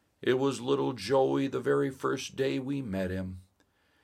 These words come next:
And Joey is an orphan boy. He doesn't have a mom or a dad, and he was traveling around the country when he was cold one night, and he found Lumberjack's cabin and didn't want to bother him, so he went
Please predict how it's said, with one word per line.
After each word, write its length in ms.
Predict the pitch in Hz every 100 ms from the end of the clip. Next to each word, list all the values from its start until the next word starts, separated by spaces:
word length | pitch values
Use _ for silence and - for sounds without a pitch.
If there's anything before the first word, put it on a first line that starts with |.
| _ -
And 160 | 123
Joey 580 | 123 147 151 151 151 147
is 260 | 135 90 139
an 100 | 143
orphan 560 | - 131 143 - 135
boy. 320 | 123 131 135 139
He 80 |
doesn't 380 | 131 131 135 127
have 280 | 104 - 143
a 80 | 95
mom 360 | 98 107 104
or 100 | 107
a 80 | 104
dad, 440 | 101 113 143 143 110
and 160 | 110 - _ _ _ _ _ -
he 80 |
was 220 | 143 147 -
traveling 500 | - 170 180 123 113
around 280 | 113 117
the 100 | 110
country 540 | 98 - 135 - 135 139
when 160 | 139
he 40 | 139
was 200 | 139 135
cold 400 | - 151 165 -
one 240 | 117 113
night, 340 | 117 131 135 131
and 200 | 120 92 _ _ _ _ _ _
he 240 | - 117 - _ _ -
found 400 | 139 170 160 - - _
Lumberjack's 600 | 139 147 139 127 123 -
cabin 520 | - 135 170 180 127
and 120 | 123 120
didn't 200 | 131 123
want 160 | 127
to 40 | 107
bother 400 | 127 175 165 117
him, 140 | 117
so 220 | - 135
he 160 | 131 117
went 320 | 131 135